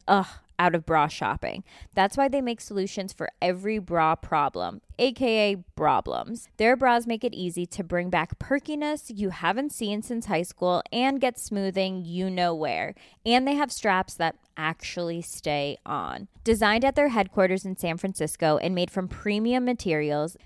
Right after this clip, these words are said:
they put every style through hours of wear testing on real women, including themselves, before it's given the stamp of boob approval. Comfort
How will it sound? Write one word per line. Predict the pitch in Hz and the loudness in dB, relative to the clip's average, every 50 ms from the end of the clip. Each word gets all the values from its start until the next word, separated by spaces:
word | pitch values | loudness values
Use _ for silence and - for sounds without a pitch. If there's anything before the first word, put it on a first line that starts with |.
| _ _ _ | _ _ _
they | - 214 | 4 4
put | 240 233 330 302 | 6 6 4 4
every | - - 208 202 240 262 | 6 4 2 4 2 -2
style | 262 - - 208 185 180 180 180 185 | -2 0 0 2 4 4 4 4 2
through | - - 185 175 - - | 2 -2 -4 -4 -2 0
hours | 160 165 170 180 202 220 220 | 2 4 4 4 4 4 2
of | 254 233 202 | -2 -2 0
wear | 190 175 165 165 165 | 2 4 4 4 2
testing | - - 170 165 - - 180 175 175 | 0 -4 -4 -4 -4 -6 -6 -6 -6
on | - - 170 175 175 165 165 | -4 -4 -2 -2 -2 -2 0
real | 170 180 175 180 180 180 165 - | 0 2 4 4 4 4 2 0
women, | - 160 156 143 135 - 64 - - - | 0 0 0 0 0 -4 -8 -8 -6 -6
including | - - - - - 240 240 226 240 240 233 | -6 -6 -6 -2 0 2 2 2 2 0 0
themselves, | 226 220 - - 160 143 98 65 - - - - - - - - - - | 0 0 0 0 0 0 0 0 -4 -6 -8 -14 -18 -20 -20 -20 -6 0
before | - 226 - 233 233 254 | 0 0 4 4 4 6
it's | 277 311 - - | 4 2 0 -2
given | - 254 233 240 240 233 226 | 0 0 0 0 -2 0 -2
the | 226 | -2
stamp | - - - 190 175 180 - | -4 -2 -2 -2 -2 0 -2
of | 240 240 233 - - - | -2 -4 -4 -8 -6 2
boob | - 202 190 185 185 175 - - | 2 4 6 6 4 2 0 -4
approval. | - 180 - - 208 180 - - - - - - - - - - _ _ _ | -4 -4 0 2 2 2 2 0 -2 -2 -2 -4 -6 -10 -20 -20 _ _ _
Comfort | - - 254 254 254 320 320 302 - | 0 0 0 2 2 0 0 0 -2